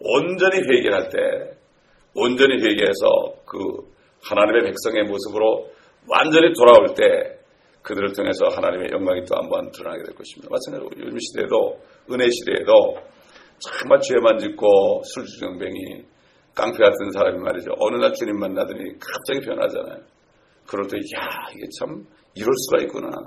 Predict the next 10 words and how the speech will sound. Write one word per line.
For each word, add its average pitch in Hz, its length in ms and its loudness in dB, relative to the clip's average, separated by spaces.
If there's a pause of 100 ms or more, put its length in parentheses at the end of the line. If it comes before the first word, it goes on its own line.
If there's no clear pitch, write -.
(680)
똑같은 143 500 0
일이 85 300 -8 (320)
지금 151 300 -4
이방인들이 131 840 2 (760)
주님을 113 340 -2
만나서 101 420 2
이렇게 101 220 -6
되는 95 180 -2
것처럼 - 520 0
마찬가지로 87 760 -6